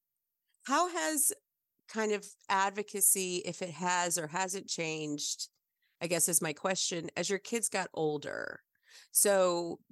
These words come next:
they're, um, as they kind of started transitioning into teenagers and now young adults,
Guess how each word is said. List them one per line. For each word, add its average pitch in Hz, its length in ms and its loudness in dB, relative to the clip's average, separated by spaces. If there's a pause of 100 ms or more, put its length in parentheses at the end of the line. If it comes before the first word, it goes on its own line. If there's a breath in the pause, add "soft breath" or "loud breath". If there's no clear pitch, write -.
(100)
they're, 175 800 0 (200)
um, 156 580 -6 (1080)
as 190 160 0
they 202 100 2
kind 202 200 -2
of 190 80 0
started 185 280 -2
transitioning 170 680 -4
into 165 240 -6
teenagers 160 600 -2
and 156 100 -2
now 151 120 -2
young 151 260 -4
adults, 175 800 -2